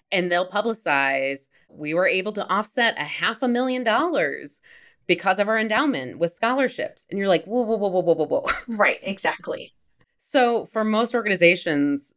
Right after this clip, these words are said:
Speaker 1: that are, like, struggling with sustainability, the endowment is not the solution.
Speaker 2: Right.
Speaker 1: It also, it's a true campaign. Like, it requires significant fundraising resources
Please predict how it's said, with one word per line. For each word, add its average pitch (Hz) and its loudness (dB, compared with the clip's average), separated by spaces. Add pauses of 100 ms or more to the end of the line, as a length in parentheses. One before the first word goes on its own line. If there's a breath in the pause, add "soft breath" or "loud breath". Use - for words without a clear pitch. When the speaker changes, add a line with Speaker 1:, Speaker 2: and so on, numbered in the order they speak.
Speaker 1:
that 156 4
are, 147 0
like, 139 -4
struggling 170 -2
with 147 -4
sustainability, 151 0
the 175 -2
endowment 160 0
is 139 -6
not 127 -2
the 113 -12
solution. - -12
Speaker 2:
Right. - -6 (480 soft breath)
Speaker 1:
It 208 2
also, 214 -2
it's 208 0
a 262 4
true 233 -4
campaign. 160 -2
Like, 165 -2
it 170 4
requires 165 0
significant 143 -2
fundraising 156 2
resources 131 -4